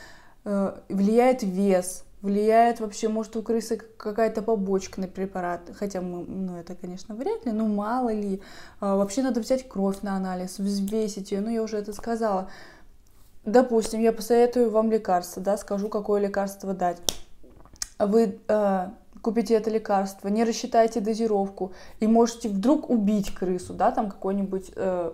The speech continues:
ус-, успокоительный, хотела сказать, снотворное, как сказать-то, обезболивающее, например, да,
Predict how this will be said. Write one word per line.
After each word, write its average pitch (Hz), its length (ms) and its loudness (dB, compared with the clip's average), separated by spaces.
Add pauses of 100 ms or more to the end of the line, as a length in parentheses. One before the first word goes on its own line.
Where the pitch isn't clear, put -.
ус-, 190 160 -8 (160)
успокоительный, 185 680 -12
хотела 180 200 -10
сказать, 175 320 -10 (500)
снотворное, 185 640 -10
как 190 220 -14
сказать-то, 196 580 -12 (100)
обезболивающее, 196 960 2
например, 190 440 -4
да, 233 240 6